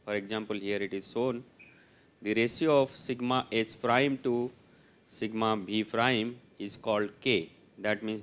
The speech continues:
that is your earth pressure called K. That means K is your coefficient of earth pressure at rest. Coefficient of earth pressure at rest, it is called coefficient of earth pressure at rest. We termed as a, this thing has been termed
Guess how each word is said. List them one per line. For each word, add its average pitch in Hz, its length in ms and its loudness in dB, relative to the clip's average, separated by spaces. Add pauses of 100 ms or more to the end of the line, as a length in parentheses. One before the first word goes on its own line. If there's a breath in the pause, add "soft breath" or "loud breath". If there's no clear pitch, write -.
that 107 200 -4
is 107 100 -8
your 104 140 0
earth 101 340 -2
pressure 104 260 -4
called 95 380 -2
K. 131 260 0 (580 loud breath)
That 104 200 -2
means 107 180 -2
K 131 280 4
is 127 100 -2
your 117 140 0
coefficient 117 540 -2
of 117 140 0
earth 113 240 2
pressure 110 380 0 (400)
at 98 320 0
rest. 117 460 4 (1080)
Coefficient 113 480 -2
of 117 140 0
earth 107 240 2
pressure 107 320 0
at 101 180 0
rest, 117 380 -2 (340 loud breath)
it 95 120 -10
is 107 160 -2
called 101 340 -2
coefficient 107 500 -4
of 104 140 -2
earth 98 240 0
pressure 98 340 -4
at 98 200 -4
rest. 107 480 -6 (280 loud breath)
We 101 220 -2 (320)
termed 139 320 2
as 123 180 4
a, 123 120 2
this 113 260 -2
thing 123 280 -4
has 113 200 -6
been 120 240 -4 (560 loud breath)
termed 127 300 2